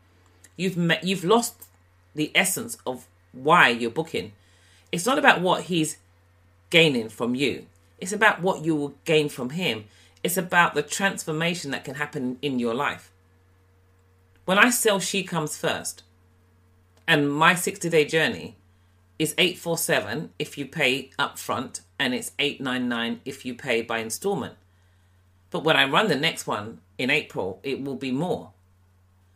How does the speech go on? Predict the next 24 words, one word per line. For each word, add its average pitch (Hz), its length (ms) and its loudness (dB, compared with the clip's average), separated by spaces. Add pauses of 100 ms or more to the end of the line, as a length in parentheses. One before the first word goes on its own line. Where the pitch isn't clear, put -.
(120)
Now, 135 380 2
it's, - 380 -6 (160)
it's - 120 -6
a 156 80 -2
sixty-day 175 640 2
journey 143 480 0
where 131 420 0 (600)
we're 143 140 4
there 170 200 6
for 156 140 -6
sixty - 340 -4
days, 180 380 2
where 139 120 2
I'm 135 220 2
sharing 147 680 -2 (360)
nuggets 175 380 0
of 120 160 -6
wisdom 104 580 -4 (800)
and 139 140 -4
helping 190 320 -4
you 175 80 -2
to 160 160 -8
see 156 600 -2 (520)
which 190 280 -2